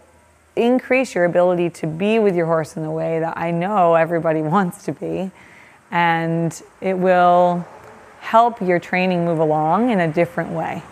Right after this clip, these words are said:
in a way that feels positive for you and your horse. So what I hope to be able to do is to give you some tools to do that for yourself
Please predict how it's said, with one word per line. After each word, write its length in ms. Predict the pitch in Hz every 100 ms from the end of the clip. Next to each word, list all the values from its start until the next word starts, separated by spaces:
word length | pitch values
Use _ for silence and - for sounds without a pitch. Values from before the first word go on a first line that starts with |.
| -
in 80 |
a 100 | 170
way 240 | 165 165 165
that 140 | 175
feels 260 | - 165 151
positive 560 | - 170 165 165 156 147
for 140 | 165
you 280 | 151 160 160
and 280 | 180 170 175
your 120 | 156
horse. 500 | 160 170 165 - - _ - - -
So 160 | - 196
what 100 | 190
I 80 | 185
hope 260 | 220 254 -
to 180 | - - 175
be 160 | 175
able 200 | 165 165
to 160 | 160 156
do 560 | 151 294 330 202 170
is 380 | 175 180 170 - -
to 560 | - 170 160 160 160 156 - - -
give 200 | 226 233
you 160 | 262
some 220 | 254 220 196
tools 720 | - 170 170 196 285 - - _ _ _ _ -
to 680 | - 202 185 175 170 170 - - 165
do 240 | 202 254
that 280 | 240 214 180
for 80 | 180
yourself 840 | 165 160 - 165 175 339 - -